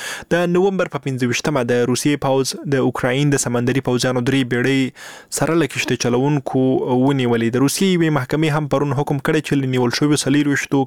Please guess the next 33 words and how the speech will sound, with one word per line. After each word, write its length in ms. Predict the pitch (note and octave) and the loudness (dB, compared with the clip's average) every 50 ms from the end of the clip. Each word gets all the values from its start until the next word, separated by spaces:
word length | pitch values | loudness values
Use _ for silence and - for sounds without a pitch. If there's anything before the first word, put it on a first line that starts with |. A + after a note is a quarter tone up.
| - | 0
کشتۍ 240 | B2+ A#2 - - B2 - | -2 -4 -2 -2 -2 0
چلوونکو 440 | C3 A#2+ B2 C3+ C#3+ C#3+ - - C#3 - - - - - - - D#3 D3+ E3 | 0 2 2 2 0 0 -2 -2 -2 -4 -6 -12 -14 -14 -4 -2 0 2 4
دولس 280 | F3+ F#3 F3 C#3+ - - - | 4 4 2 0 -2 -4 -4
تنه 180 | C#3+ D3 C#3+ | -2 0 0
د 100 | C3+ C3 B2 B2 | 0 0 2 2
دوو 240 | D3 D3+ D3+ D3 C3+ C#3 | 2 4 4 2 2 0
میاشتو 320 | C3 B2+ - - A#2+ A#2+ | -2 -4 -4 -4 -2 -2
لپاره 260 | A#2+ - A#2 A#2 A2+ A2 G#2+ | -2 -2 -2 -2 0 0 -2
بندیان 400 | A2+ A2+ A2 A#2 A2+ A2 A2 - - | -2 -2 0 0 -2 -2 -2 -2 -4
شي. 120 | A#2+ A#2+ - - - - - - - - - | -4 -4 -6 -8 -10 -10 -10 -10 -10 -2 0
په 80 | F#3+ F#3+ | 0 0
اوکرایني 440 | F3+ - F#3 F3+ F3+ F3+ F3+ F#3+ F#3+ - - | 2 0 0 0 2 2 2 2 0 0 0
کشتیو 340 | D#3+ - - E3+ E3 E3 D#3+ D3+ | -2 0 2 2 2 4 4 4
د 60 | D3+ C#3+ | 2 0
روسیې 340 | - - - D#3+ D#3 D3 | 0 0 2 2 2 4
دې 180 | C#3+ D3 D3 C3+ C#3+ | 4 2 2 2 2
برید 200 | C#3+ C#3+ C#3+ C#3 | 0 2 2 2
او 60 | C3 | 2
ورپسې 480 | C3 B2 B2 - - - - C#3+ C3 C3 | 2 0 -2 -4 -4 -2 0 2 2 2
د 80 | B2+ | 2
اوکرایني 400 | B2 - C3+ B2 B2 C3 C#3 C3 - | 0 0 -2 -2 0 0 0 0 0
کشتۍ 260 | B2+ - - B2 - B2+ | 0 -2 -2 -2 0 0
چلوونکو 400 | A#2+ B2 C3 C3+ B2+ - C3 C3 | 0 2 0 0 0 0 0 2
نیول 240 | B2+ A#2+ A#2+ A#2 - B2 | 2 2 0 0 0 0
کېدو 340 | B2 B2 D3+ D#3+ E3+ E3 D#3 | 0 2 4 4 4 2 0
د 80 | D3 | -2
اوکراین 340 | C#3+ - - D#3 E3+ F3 E3 C#3+ | -4 -2 -2 0 0 0 0 0
حکومت 300 | - C#3+ D3+ D3+ - D#3 | 0 -2 -2 -2 -2 -4
هم 140 | D3+ C#3 - - | -4 -4 -4 -2
سخت 420 | - C#3 - - - _ - - | -2 -4 -4 -6 -10 _ -6 -4
غوسه 360 | B2 A2+ A#2+ A2+ - A2+ A2 - - | -2 -2 0 -2 -2 -2 -4 -2 -2
کړی 200 | G#2+ G#2+ G#2 A2+ | -2 -2 0 -2
دی. 80 | A2 | -2